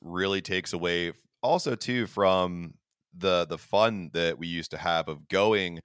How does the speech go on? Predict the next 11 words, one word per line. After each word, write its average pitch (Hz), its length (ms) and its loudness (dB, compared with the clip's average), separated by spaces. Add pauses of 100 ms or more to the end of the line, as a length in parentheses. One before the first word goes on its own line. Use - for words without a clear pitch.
(300)
to 110 120 -4
your 98 160 0
hobby 90 320 4
shop 82 400 2
or 85 100 -2
the 82 100 -2
local, 82 680 -2
uh, 73 300 0 (360)
video 85 640 -2
rental 82 320 -2
place. 82 460 -4